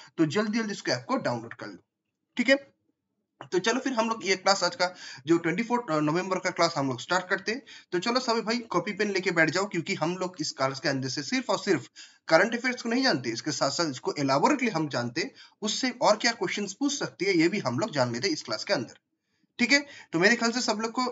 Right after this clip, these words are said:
ओके एकदम, किसी को डाउट और दिक्कत नहीं है, तो हम फिर start करते हैं class। तो चलो आज के class का पहले जो questions पूछे जाएगा, आज के क्लास का पहले वाला क्वेश्चन है very important questions। इसमें देखो बोला है the international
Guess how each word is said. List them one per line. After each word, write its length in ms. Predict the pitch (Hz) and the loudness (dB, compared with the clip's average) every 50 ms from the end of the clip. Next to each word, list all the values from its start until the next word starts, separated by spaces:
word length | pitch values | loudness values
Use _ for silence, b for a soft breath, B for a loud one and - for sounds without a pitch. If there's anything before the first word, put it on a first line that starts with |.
| - 175 180 | -4 -4 -4
ओके 160 | 180 - 247 | -2 0 2
एकदम, 340 | 226 202 180 170 220 233 262 | 2 2 2 0 -2 -2 -2
किसी 260 | - - 175 - - | -4 -8 -8 -4 -2
को 80 | 208 214 | 0 4
डाउट 260 | 190 185 190 196 226 | 6 6 6 6 4
और 60 | 220 196 | -2 -4
दिक्कत 260 | 214 196 - 226 208 | -6 -4 -4 -4 -2
नहीं 140 | 208 233 233 | -2 -2 -4
है, 60 | 240 | -2
तो 120 | 233 202 175 | -2 -2 0
हम 220 | 160 175 180 196 185 | 2 2 0 0 -4
फिर 240 | - 202 196 185 - | -6 -8 -8 -8 -8
start 320 | - - - 220 220 220 220 | -8 2 4 4 4 4 0
करते 220 | 226 220 - 220 | -4 -4 -4 -6
हैं 160 | 214 214 214 | -6 -6 -4
class। 320 | 208 220 233 247 - - - _ _ _ _ _ _ _ - | -2 0 0 0 -2 -8 -12 _ _ _ _ _ _ _ -8
तो 60 | 196 | -2
चलो 220 | 190 277 269 269 254 | 2 4 4 4 4
आज 120 | 214 220 | 2 0
के 80 | - 220 | -4 -4
class 220 | - 208 202 - | 0 0 0 0
का 100 | - 202 | 0 -4
पहले 340 | 196 - 208 202 185 175 190 | 2 4 4 4 4 2 -2
जो 440 | - - - - - - - - - | -2 -6 -14 -20 -20 -20 -20 -20 -20
questions 380 | - - - - 277 269 - | -20 -12 -4 -2 -2 -2 -2
पूछे 240 | - 190 202 190 - 196 | -2 -4 -6 -4 -2 -2
जाएगा, 160 | 190 175 175 | -2 0 -2
आज 80 | 170 | -2
के 100 | - 185 | -4 -4
क्लास 220 | - - 165 156 - | -2 0 -2 0 -2
का 100 | 175 165 | -4 -6
पहले 260 | - - - 170 180 | -6 -6 -4 0 2
वाला 160 | 170 160 156 | 2 2 2
क्वेश्चन 300 | 147 - 135 - 170 156 139 | 2 0 -2 -4 -4 -2 -2
है 100 | 135 120 | -2 0
very 160 | 135 180 247 285 | 2 2 2 2
important 380 | 269 254 - - 254 247 233 | 0 -2 -2 -2 0 0 0
questions। 500 | 233 226 226 - 277 349 370 - - - | 0 -2 -2 -2 -4 -4 -6 -8 -10 -10
इसमें 200 | - - 190 180 | -8 -8 -4 -4
देखो 360 | 330 - - 165 247 339 - b b b b b b b b - | -4 -4 -4 -6 -8 -10 -12 b b b b b b b b -2
बोला 200 | 147 214 254 240 | 0 2 2 2
है 180 | 185 160 190 190 | 2 0 -2 0
the 120 | - 180 | 0 0
international 580 | 175 190 202 226 240 247 214 226 247 262 277 | 0 0 0 0 0 0 2 2 2 2 2